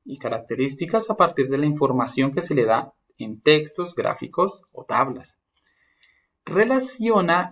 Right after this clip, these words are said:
esquemas con nociones básicas del conocimiento científico, es decir, de un lenguaje cotidiano pasamos a un conocimiento científico ya con un poquito más de detalle.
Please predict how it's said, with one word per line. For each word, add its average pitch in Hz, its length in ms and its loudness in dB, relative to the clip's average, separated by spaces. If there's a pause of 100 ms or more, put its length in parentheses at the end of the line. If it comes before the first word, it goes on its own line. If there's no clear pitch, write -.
esquemas 180 800 2
con 165 320 0
nociones 151 580 2
básicas 151 480 0
del 208 120 -6
conocimiento 104 580 -4
científico, 165 680 0
es 110 120 -8
decir, 143 480 0
de 101 160 -4
un 101 100 0
lenguaje 147 320 2
cotidiano 185 540 0
pasamos 131 340 -2
a 151 60 -2
un 147 100 -2
conocimiento 151 560 2
científico 175 720 -4
ya 165 140 -6
con 127 140 -4
un 127 100 -6
poquito 127 340 -8
más 127 140 2
de 135 100 2
detalle. 131 480 -4